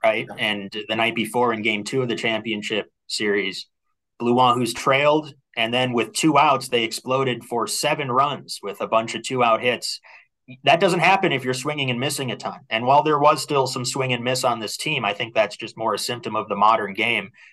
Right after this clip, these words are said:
Speaker 1: and the skill set that most players have. But you see a guy like Nasim Nunez, who I think got on base six times in one game without a hit.
Speaker 2: Yeah.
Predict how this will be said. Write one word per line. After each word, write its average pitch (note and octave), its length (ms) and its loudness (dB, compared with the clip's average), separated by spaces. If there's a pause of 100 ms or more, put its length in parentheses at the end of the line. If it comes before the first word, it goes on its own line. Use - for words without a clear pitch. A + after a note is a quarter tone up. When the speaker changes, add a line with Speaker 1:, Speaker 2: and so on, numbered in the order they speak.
(120)
Speaker 1:
and G2 340 -4
the G#2+ 520 -2
skill D3 260 4
set C3 240 2
that A2+ 100 -4
most A2 220 0
players G2+ 320 -2
have. A#2+ 320 -2 (400)
But A2 240 0
you A#2 80 -6
see D3 180 -4
a C#3 60 0
guy C3+ 200 6
like B2 320 2 (100)
Nasim C3 360 -4
Nunez, B2+ 680 -2 (100)
who A2+ 300 0 (280)
I B2+ 100 -6
think D#3+ 200 -2
got C#3 160 6
on C#3 180 2
base C3+ 400 0
six E3 300 -2
times E3 420 0
in C3 120 -2
one C#3+ 220 2
game C#3 300 -2
without C3 320 0
a A#2+ 60 -6
hit. D3+ 320 -6 (280)
Speaker 2:
Yeah. G#2+ 160 -8